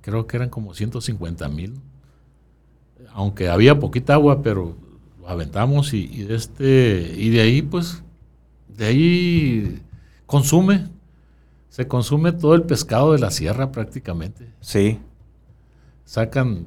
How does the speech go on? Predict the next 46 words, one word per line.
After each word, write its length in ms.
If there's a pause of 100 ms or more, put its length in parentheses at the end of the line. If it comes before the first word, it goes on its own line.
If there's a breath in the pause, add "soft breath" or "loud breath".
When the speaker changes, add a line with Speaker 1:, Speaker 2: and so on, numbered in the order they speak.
(100)
Speaker 1:
veinte, 320
treinta 360
kilos 240
diarios 340
los 100
pescadores 760
y, 520
y 40
encantado 380
de 80
la 20
vida. 240
Con 140
eso 160
viven 260
varias 260
familias. 440
Hay 80
como 280
diez 220
familias 560
que 160
viven 400 (720)
de 180
la 160
pesca 300
de 120
ahí 80
de 140
la 160
presa. 320
Speaker 2:
Un 160
dato 200
interesante 880
que 180
hace 260
casi 340
único 380
al 60
municipio 400
de 60
Bacanora, 420
que 120
no 140
hay 140
Oxxo. 380